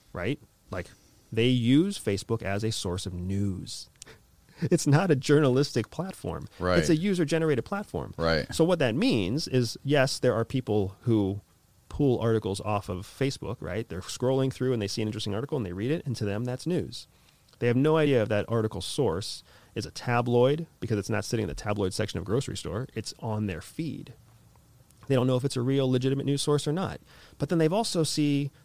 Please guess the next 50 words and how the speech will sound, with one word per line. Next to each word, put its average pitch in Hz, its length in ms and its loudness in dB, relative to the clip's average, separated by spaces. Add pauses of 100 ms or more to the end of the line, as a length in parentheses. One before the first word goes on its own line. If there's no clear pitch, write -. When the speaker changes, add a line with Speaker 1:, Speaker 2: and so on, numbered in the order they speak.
Speaker 1:
people 170 300 -2
who 151 160 2
just - 320 -4 (100)
make 110 240 -2
a 139 60 -2
comment, 180 580 -8 (400)
people 143 220 0
who 156 100 4
just, - 320 -4 (180)
people 170 200 0
who 180 80 4
just 180 160 -2
post 170 300 -2
something 104 240 -2
that 95 100 -4
says, 98 600 -2 (380)
"The - 80 -6
C 240 180 0
D 233 100 2
C 220 180 0
just 190 240 0
did 185 180 2
this." 185 300 0
No 120 200 0
article, 160 360 2
no 147 120 2
citation, 135 600 0
no 113 120 2
nothing. 123 380 -2
But 113 120 -2
they 87 180 4
Speaker 2:
Right. 85 100 4
Speaker 1:
read 226 140 4
it 123 160 2
and 110 120 -2
they're 107 60 0
like, 101 260 0
"That's 107 260 -4
news." 90 500 -4
Speaker 2:
Mm. 92 440 0
Speaker 1:
Right? 113 300 0 (240)
The - 80 -10
same 139 260 -2
thing 151 180 -4
happens 135 320 -2
on 110 140 -2
Twitter. 120 380 -2 (500)
Freaking 143 460 4
news 175 420 6
organizations 113 1040 2